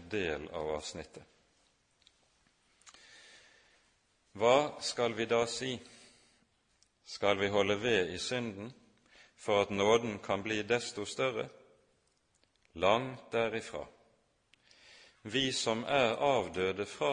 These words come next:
synden, hvorledes skulle vi ennå leve i den? Eller vet dere ikke at alle vi som ble døpt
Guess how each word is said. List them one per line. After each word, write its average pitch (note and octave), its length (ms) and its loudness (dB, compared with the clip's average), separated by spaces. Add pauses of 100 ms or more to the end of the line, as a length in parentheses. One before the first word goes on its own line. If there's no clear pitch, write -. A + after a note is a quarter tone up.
synden, F2 460 -8 (1080)
hvorledes F#2+ 640 4
skulle F#2+ 240 -2
vi A#2 240 0
ennå A2 320 0
leve G2+ 400 0
i C3+ 140 -10
den? F#2 180 -12 (1800)
Eller F#2 160 4
vet B2 320 2
dere E2 240 0
ikke A#2 240 -12 (960)
at - 120 -8 (120)
alle D3 400 4
vi C3 240 -2
som A#2+ 240 -4
ble B2+ 320 2
døpt - 540 -4